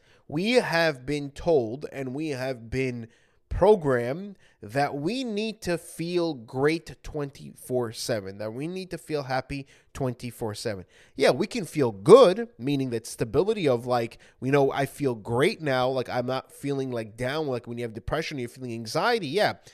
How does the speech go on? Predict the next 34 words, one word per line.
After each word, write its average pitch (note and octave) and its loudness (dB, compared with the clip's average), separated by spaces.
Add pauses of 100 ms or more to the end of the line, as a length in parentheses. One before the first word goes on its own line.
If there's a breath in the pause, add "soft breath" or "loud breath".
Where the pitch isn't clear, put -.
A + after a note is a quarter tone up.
(180 loud breath)
But D#3+ 4
it's F3 0
impossible G3+ 2
to F3+ 2
attain D3+ 0 (300 soft breath)
happiness C#3 -2
twenty-four B2 -4
seven. D2 -10 (240 soft breath)
It's C#3 -6
a C#3+ 2
very G3+ 6
hard D#3+ 4
concept, G3+ 0
and E3 0
that E3+ 4 (220 soft breath)
we A3 2
are G#3 4
going F#3 4
to A3 2
have D#3 4 (240 soft breath)
certain G#3+ 8
hardships. - 2 (260 soft breath)
We're B2 -4
gonna C#3+ 0
have E3+ 2
certain G3 0
hardships, E3+ 0
and C#3+ -6
we're C3+ -2
gonna C#3 0
go D#3+ 2
through F3+ -6
certain F3+ 0
things A3+ -4